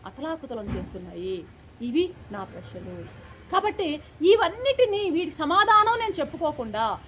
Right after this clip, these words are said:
దీని సరైనటువంటి సమాధానం నేను పొందకుండా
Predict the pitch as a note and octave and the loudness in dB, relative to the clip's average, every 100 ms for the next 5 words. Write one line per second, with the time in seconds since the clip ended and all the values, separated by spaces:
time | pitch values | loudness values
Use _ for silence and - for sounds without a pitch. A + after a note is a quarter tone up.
0 | - - E4 E4+ D4+ D4 G4+ G4 F#4+ E4 | -14 -2 2 2 0 0 2 0 -2 -4
1 | - D4 E4+ F4+ F4+ F4+ F4 D#4 A#3+ B3+ | -2 0 2 4 4 2 0 -2 -2 -4
2 | D#4+ D#4+ C#4 D4 A3 | -4 -4 -4 -2 -4